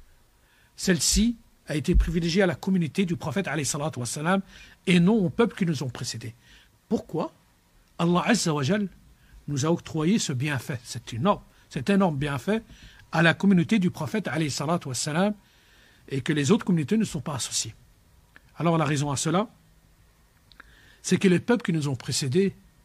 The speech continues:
leur durée de vie était différente de la nôtre. Alors la communauté du prophète alayhi salatu wassalam, comme nous l'a informé,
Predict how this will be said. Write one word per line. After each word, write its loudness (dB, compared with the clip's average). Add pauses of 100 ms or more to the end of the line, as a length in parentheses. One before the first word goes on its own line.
(1200)
leur 0
durée 6
de 2
vie 2
était -2
différente 0
de -2
la 0
nôtre. -6 (640)
Alors -6
la -4
communauté 4
du 0
prophète -4
alayhi -2
salatu -6
wassalam, -4
comme -8
nous -8
l'a -4
informé, 0